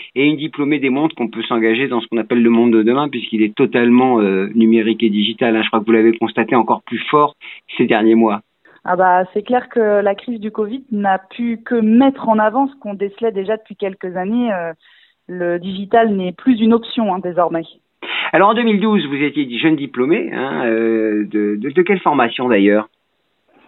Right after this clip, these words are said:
Speaker 2: Eh ben, je faisais partie de la toute première promo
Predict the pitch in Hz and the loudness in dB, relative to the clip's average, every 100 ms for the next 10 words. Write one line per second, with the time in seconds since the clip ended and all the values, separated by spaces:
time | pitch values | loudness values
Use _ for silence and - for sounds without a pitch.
0 | - - _ _ 196 196 208 202 196 311 | -20 -20 _ _ -2 2 2 0 -4 -6
1 | 330 311 247 233 320 247 185 - 415 - | -4 -2 -2 -4 -8 -10 -12 -6 -8 -4
2 | 302 262 226 - _ - 262 262 285 - | 0 2 0 -6 _ -6 0 4 2 0